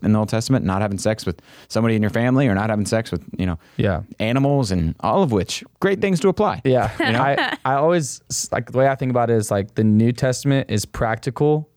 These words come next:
Speaker 1: Mm-hmm.
Speaker 2: The Old Testament I learn by example a lot of times, where, like, I read about someone's life and I'm like, "Man, David was a lot like me," or
Speaker 1: Yep.
Speaker 2: "Joseph was a lot like me."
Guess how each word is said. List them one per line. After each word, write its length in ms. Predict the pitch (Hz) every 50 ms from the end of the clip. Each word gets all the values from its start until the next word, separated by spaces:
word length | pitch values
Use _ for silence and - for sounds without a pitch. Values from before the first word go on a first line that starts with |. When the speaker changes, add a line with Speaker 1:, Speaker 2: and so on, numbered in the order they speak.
| _ _ -
Speaker 1:
Mm-hmm. 280 | 98 90 92 98 95 104 113 - _ -
Speaker 2:
The 120 | 120 113 - _ -
Old 200 | 123 127 135 139
Testament 460 | - 147 139 131 - - 131 117 - -
I 100 | 113 113
learn 220 | 110 113 113 110
by 180 | 107 110 101 98
example 760 | 101 104 101 104 101 101 104 104 - 123 123 127 127 - -
a 80 | 123
lot 140 | 123 120 120
of 80 | 123 117
times, 340 | - 131 131 131 135 127 -
where, 100 | 120 110
like, 140 | 107 -
I 40 | 107
read 360 | 104 98 92 104 113 113 117
about 240 | 113 104 110 101 -
someone's 320 | - 123 117 110 101 98 110
life 220 | 113 113 113 107
and 60 | 110
I'm 60 | 110
like, 140 | 107 101 -
"Man, 280 | 107 135 185 135 98 95
David 380 | - 104 117 151 170 214 185
was 140 | 127 117 101
a 60 | 98
lot 260 | 92 95 104 113 - -
like 220 | 120 120 - -
me," 340 | 170 185 143 104 95 98 - -
or 300 | - 113 113 110 107 104
Speaker 1:
Yep. 100 | - -
Speaker 2:
"Joseph 340 | - 87 123 - - 175 139
was 140 | 120 110 107
a 80 | 107
lot 260 | 101 104 110 117 -
like 140 | 117 113 -
me." 360 | 76 95 127 131 117 101 90